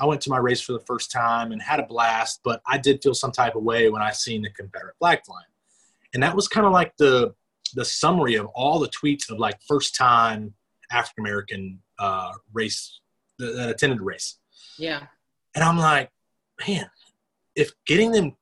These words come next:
Speaker 1: to come back is just simply removing the Confederate flag and get everybody to feel comfortable, get rid of it." Get rid of it.
Speaker 2: Yeah.
Speaker 1: It's, it's as simple as me coming up to you, "Hey, man,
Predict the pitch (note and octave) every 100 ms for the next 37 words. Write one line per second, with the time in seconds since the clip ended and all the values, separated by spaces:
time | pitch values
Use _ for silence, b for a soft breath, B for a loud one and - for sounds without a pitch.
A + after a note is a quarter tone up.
0 | _ _ - C#3 - D#3+ C3 B2+ A#2+ A#2+
1 | G2+ G#2+ - C3+ C3+ C#3+ C3+ C3 B2 _
2 | - G#2+ A#2+ A#2+ A2 G2 G2 G#2 G2+ -
3 | F#2+ F2+ F#2 F#2 A#2+ B2 A#2+ A2 G2 -
4 | A2 - - A2 - F2 E2+ _ _ _
5 | _ _ _ _ _ _ _ _ _ _
6 | _ - - C#3 F3 C3+ - _ _ _
7 | _ _ _ - C#3 D3 F#2+ - _ _
8 | _ _ _ _ - D#3+ B2+ - - -
9 | C#3 - C#3+ C3+ F3 F3 D#3 C3+ D3 -
10 | C#3+ C3 B2+ - B2 C#3+ A#2 G#2 G2+